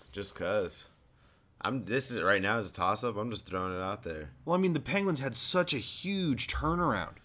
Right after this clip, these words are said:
Speaker 1: I
Speaker 2: after
Speaker 1: just
Speaker 2: fire, firing their coach.
Speaker 1: Yeah. I mean, regardless, they're
Speaker 2: And
Speaker 1: here.
Speaker 2: San Jose's been up and down for the majority of the season, you know? I mean, they, they ended up in fourth in the Pacific. Technically.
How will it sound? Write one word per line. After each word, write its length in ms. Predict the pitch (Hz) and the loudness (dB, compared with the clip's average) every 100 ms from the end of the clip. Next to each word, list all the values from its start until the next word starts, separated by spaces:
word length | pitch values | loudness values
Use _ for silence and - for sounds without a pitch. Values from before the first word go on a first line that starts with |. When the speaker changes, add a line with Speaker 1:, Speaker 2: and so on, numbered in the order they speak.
| - | -10
Speaker 1:
I 140 | - 98 | 2 2
Speaker 2:
after 140 | 139 | 4
Speaker 1:
just 140 | 147 - | 2 2
Speaker 2:
fire, 420 | 151 147 139 131 - | 2 2 0 -4 0
firing 400 | 143 131 120 107 | 2 2 0 -2
their 80 | |
coach. 500 | 98 156 180 - - - | -4 -2 -2 -2 -10 -12
Speaker 1:
Yeah. 200 | - 117 120 - _ _ - - | -8 -6 -8 -18 _ _ -20 -10
I 60 | 95 | -4
mean, 140 | 101 | -2
regardless, 720 | 95 82 98 131 95 78 73 - | -2 2 4 4 2 -4 -4 -2
they're 100 | 110 | 0
Speaker 2:
And 100 | 143 | 2
Speaker 1:
here. 120 | 107 | 4
Speaker 2:
San 160 | 175 | 4
Jose's 400 | 180 147 175 185 | 2 2 0 0
been 360 | 143 156 151 143 - | 0 0 0 -2 -4
up 160 | 151 | -2
and 140 | 190 180 | 0 2
down 480 | 175 180 185 180 - | 4 4 2 -2 -8
for 200 | - 170 | -4 -2
the 120 | 160 | 0
majority 520 | 165 139 156 160 160 | -2 0 0 0 0
of 60 | 160 | 0
the 80 | 147 | -2
season, 380 | - 202 131 90 | -4 -2 -2 -2
you 80 | 87 | -2
know? 260 | 85 104 - | -2 -2 -2
I 80 | 120 | 0
mean, 180 | 117 | 0
they, 220 | 113 117 113 | 2 0 0
they 200 | 120 113 | 0 -2
ended 220 | 131 135 | 0 0
up 140 | 131 | 0
in 80 | 123 | -2
fourth 420 | - 117 107 107 | -8 -2 0 0
in 80 | 107 | 4
the 60 | 113 | 6
Pacific. 600 | - - 90 90 92 - - - - - - - - - - - _ - - - - - - - - | 6 2 -2 -4 -10 -12 -20 -20 -20 -20 -20 -20 -20 -20 -20 -20 _ -20 -20 -20 -20 -20 -20 -20 -14
Technically. 600 | - 127 110 92 82 87 | -4 -4 -2 -10 -10 -12